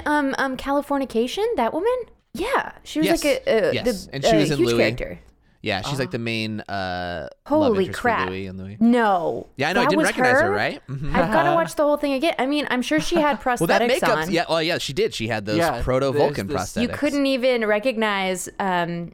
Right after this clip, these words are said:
Speaker 1: uh, Marina Sirtis
Speaker 2: Yeah.
Speaker 1: as
Speaker 3: Right.
Speaker 1: Deanna Troi dressed up as, uh, uh, Min-, Mintakin.
Speaker 2: So, like, the
Speaker 3: Yeah.
Speaker 2: production value of this episode, I thought, again, I'm gonna say this, I guess, in every episode of episode three, but, like, they, I really feel they
Speaker 1: Excuse
Speaker 2: turned
Speaker 1: me,
Speaker 2: it
Speaker 1: yeah.
Speaker 2: up. And, like,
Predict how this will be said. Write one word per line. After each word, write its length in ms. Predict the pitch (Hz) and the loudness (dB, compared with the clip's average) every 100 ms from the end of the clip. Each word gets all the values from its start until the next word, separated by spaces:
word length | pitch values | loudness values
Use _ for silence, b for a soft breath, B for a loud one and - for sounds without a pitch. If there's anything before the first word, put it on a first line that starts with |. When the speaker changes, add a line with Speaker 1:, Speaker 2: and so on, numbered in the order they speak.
| - | -6
Speaker 1:
uh, 360 | 202 190 180 175 | 0 2 2 2
Marina 300 | 220 240 220 | 2 2 2
Sirtis 720 | 208 269 285 - 233 196 - - 208 | 0 0 -2 0 0 0 -6 -10 -4
Speaker 2:
Yeah. 160 | 156 | 0
Speaker 1:
as 380 | 392 370 - 165 | 2 4 6 6
Speaker 3:
Right. 300 | 185 226 147 | 4 2 0
Speaker 1:
Deanna 280 | 240 226 233 | 0 2 2
Troi 540 | 226 240 233 214 208 - | 2 2 4 4 2 -2
dressed 380 | 208 220 220 247 | 0 0 0 2
up 220 | 220 214 - | 0 0 -2
as, 420 | 214 208 208 - - | 0 2 0 -2 2
uh, 20 | |
uh, 580 | 196 190 - 196 190 - | 4 4 4 2 2 0
Min-, 420 | 202 208 190 175 - _ | 0 0 0 -4 -12 _
Mintakin. 840 | 208 202 190 - 240 262 - 170 - | -4 -2 -4 -6 -14 -14 -10 -10 -6
Speaker 2:
So, 200 | - 226 | -2 0
like, 200 | 254 - | 0 -2
the 140 | 165 | -2
Speaker 3:
Yeah. 80 | - | 0
Speaker 2:
production 480 | 240 170 208 - 220 | 0 0 -4 -4 -2
value 340 | 123 107 107 | 0 0 0
of 160 | 107 95 | -2 -4
this 220 | 104 - | -6 -6
episode, 360 | 98 104 - 95 | -8 -8 -4 -4
I 120 | 107 | -4
thought, 260 | 127 123 | -2 -2
again, 500 | 107 110 117 113 101 | -2 -4 -4 -4 -6
I'm 220 | - 90 98 | -8 -10 -8
gonna 140 | 127 | -8
say 120 | 131 98 | -6 -6
this, 160 | 92 | -6
I 80 | 92 | -8
guess, 200 | 87 85 | -10 -10
in 80 | 82 | -10
every 220 | 80 57 | -10 -12
episode 320 | 57 - - | -16 -16 -16
of 80 | 60 | -16
episode 360 | 55 - - - | -16 -16 -16 -14
three, 180 | 92 98 | -10 -6
but, 160 | 135 | -4
like, 240 | 113 107 107 | -2 -4 -6
they, 160 | - | -8
I 120 | - 120 | -4 -4
really 260 | 123 156 | 0 -2
feel 220 | 151 135 | -2 -2
they 60 | 123 | -2
Speaker 1:
Excuse 180 | 120 101 | -2 -2
Speaker 2:
turned 100 | 101 | -2
Speaker 1:
me, 60 | 107 | -2
Speaker 2:
it 40 | |
Speaker 1:
yeah. 100 | 170 | -2
Speaker 2:
up. 120 | 139 | -2
And, 120 | 107 | -4
like, 180 | 107 107 | -4 -4